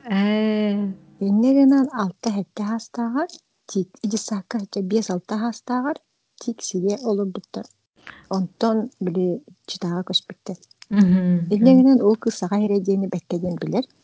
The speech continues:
Speaker 1: Мгм. Daha şey
Speaker 2: Хотя маны өйдөбөт, конечно, память
Speaker 1: Мгм.
Speaker 2: туохта хуох только ол сака хериттен келбит бичени истәфти хүрен келбите. Тик
Speaker 1: Мгм.
Speaker 2: сиген билер, бу катыскы
Speaker 1: Аха.
Speaker 2: боле, оны олор бутун билер, наха тымны бурга быйга.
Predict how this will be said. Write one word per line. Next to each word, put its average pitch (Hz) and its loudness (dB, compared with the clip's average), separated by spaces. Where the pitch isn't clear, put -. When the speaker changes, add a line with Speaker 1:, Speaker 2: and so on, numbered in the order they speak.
Speaker 1:
Мгм. 208 4
Daha 175 -2
şey 165 0
Speaker 2:
Хотя 311 4
маны 208 -2
өйдөбөт, 175 -2
конечно, 165 -8
память 170 -4
Speaker 1:
Мгм. 190 2
Speaker 2:
туохта 190 -6
хуох 220 0
только 196 -4
ол 202 0
сака 208 -2
хериттен 202 0
келбит 185 0
бичени 190 -2
истәфти 170 -8
хүрен 170 -6
келбите. 175 -6
Тик 220 6
Speaker 1:
Мгм. 165 0
Speaker 2:
сиген 180 2
билер, 170 0
бу 170 -4
катыскы - -2
Speaker 1:
Аха. 170 4
Speaker 2:
боле, 185 4
оны 180 2
олор 170 -2
бутун 175 -4
билер, 170 2
наха 165 -4
тымны 170 2
бурга 165 -2
быйга. 170 -4